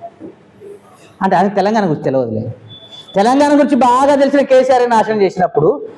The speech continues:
తెలంగాణ గురించి రేవంత్ రెడ్డికి ఏ ఒక్కటి తెలియదు కదా, అట్లే ఉంటాడు ఆయన, అంతే. ఆయన,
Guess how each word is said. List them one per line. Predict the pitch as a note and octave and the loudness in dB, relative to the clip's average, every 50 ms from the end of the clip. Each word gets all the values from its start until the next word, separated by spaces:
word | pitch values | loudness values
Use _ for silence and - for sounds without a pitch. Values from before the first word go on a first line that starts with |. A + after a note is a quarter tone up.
| - - | -10 -4
తెలంగాణ | - B3 A#3+ A#3+ A#3+ A#3+ A#3+ | -2 -2 0 0 0 0 2
గురించి | A#3 A#3 A3+ A3+ F#3+ | 2 0 0 2 2
రేవంత్ | G3+ G#3+ G#3 G#3+ | 2 2 2 0
రెడ్డికి | G3 F#3+ G3+ G3+ A#3 | 0 0 2 4 4
ఏ | D4 F#4 | 4 4
ఒక్కటి | G#4 G#4+ G#4+ G4+ E4 C4+ | 4 2 2 2 2 2
తెలియదు | A#3 G3 F3+ E3 D3 | 2 2 2 2 0
కదా, | C#3+ C#3+ E3+ F3 | 0 2 2 2
అట్లే | A#3+ B3 - A#3+ C4 | 2 0 0 2 2
ఉంటాడు | A3+ F#3 - E3+ D3+ | 2 2 0 0 0
ఆయన, | C#3 C#3 C3+ | 0 0 -2
అంతే. | C3 C#3+ D#3 G3 E3+ C3+ - D3 | -2 -2 0 0 0 -2 0 -2
ఆయన, | D#3 E3 D#3 D#3 | -2 0 0 -2